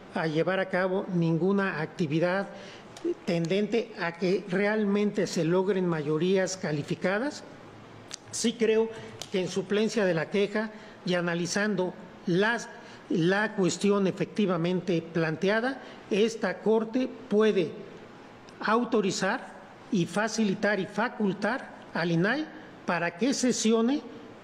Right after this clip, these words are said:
con las y los comisionados que en este momento están, eh, en funciones. Porque sí me parece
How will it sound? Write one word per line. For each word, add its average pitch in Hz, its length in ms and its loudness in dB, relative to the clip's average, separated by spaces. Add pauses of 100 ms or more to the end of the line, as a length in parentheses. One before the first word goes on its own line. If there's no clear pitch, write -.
con 226 320 4 (380)
las 202 540 0
y 170 160 4
los 196 380 2
comisionados 175 920 0
que 180 80 0
en 156 100 2
este 190 300 0
momento 170 680 0 (280)
están, 165 580 -2 (380)
eh, 175 400 2
en 170 160 0 (380)
funciones. 143 720 -2 (240)
Porque 170 320 0
sí 220 420 4
me 196 180 4
parece 202 580 2